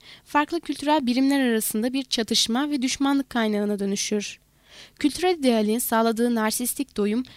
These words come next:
ayrıca kültürel birim içinde o kültüre yönelik düşmanlığa karşı mücadelede başarılı olan güçler arasında da sayılabilir.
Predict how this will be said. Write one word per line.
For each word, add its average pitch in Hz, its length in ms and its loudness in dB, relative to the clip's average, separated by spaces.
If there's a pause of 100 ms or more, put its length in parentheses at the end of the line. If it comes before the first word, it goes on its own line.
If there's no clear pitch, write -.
(120)
ayrıca 285 340 2
kültürel 262 500 0
birim 233 240 2
içinde 214 440 -2 (220)
o 302 100 2
kültüre 277 360 0
yönelik 220 360 2 (180)
düşmanlığa 214 640 0
karşı 214 340 0
mücadelede 220 680 2
başarılı 220 420 2
olan 202 300 2
güçler 220 340 -2
arasında 208 480 -2
da 262 100 2
sayılabilir. 202 800 0